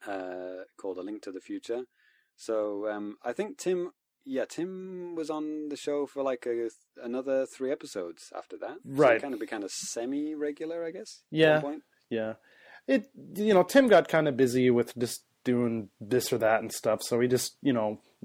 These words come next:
Speaker 2: wasn't able to be on the show. And even now, I mean, I still talk to Tim,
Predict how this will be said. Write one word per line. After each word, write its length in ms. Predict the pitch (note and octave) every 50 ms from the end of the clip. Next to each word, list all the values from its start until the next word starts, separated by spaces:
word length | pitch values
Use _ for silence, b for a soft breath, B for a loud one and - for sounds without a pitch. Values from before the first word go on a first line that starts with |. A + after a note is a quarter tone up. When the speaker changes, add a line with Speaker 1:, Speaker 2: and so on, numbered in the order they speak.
| A#2+ - -
Speaker 2:
wasn't 260 | A2+ A#2+ A2 A2+ A2+
able 180 | A2 A2 G#2+ A2
to 60 | A2
be 140 | G2+ A#2 A2+
on 100 | A2 G#2+
the 80 | A2
show. 420 | G#2+ - - A#2 A2 A2 A2 A2 G#2+
And 120 | G#2 G#2+ - B B B B B B
even 240 | F3+ G3 F3 D3+ C#3
now, 240 | C3+ C3 C3 C3 C3
I 60 | B2
mean, 120 | C3 C#3
I 60 | D3+
still 220 | D#3+ - - E3 C#3+
talk 200 | - C#3+ C3+ -
to 60 | -
Tim, 380 | B2 - C3+ B2 B2 B2 A#2 -